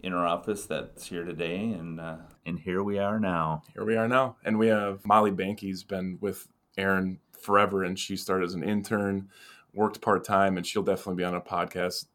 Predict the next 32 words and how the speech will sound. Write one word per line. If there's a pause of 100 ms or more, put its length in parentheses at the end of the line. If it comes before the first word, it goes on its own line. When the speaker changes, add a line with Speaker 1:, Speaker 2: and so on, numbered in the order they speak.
Speaker 2:
in
the
future
'cause
her
story
is (240)
pretty
incredible,
just
to (360)
see
the
foresight
within (100)
Aaron
and
to (380)
come
along
for
that
ride.
That's
a, (120)
incredible.
You
don't
see
that
a
lot.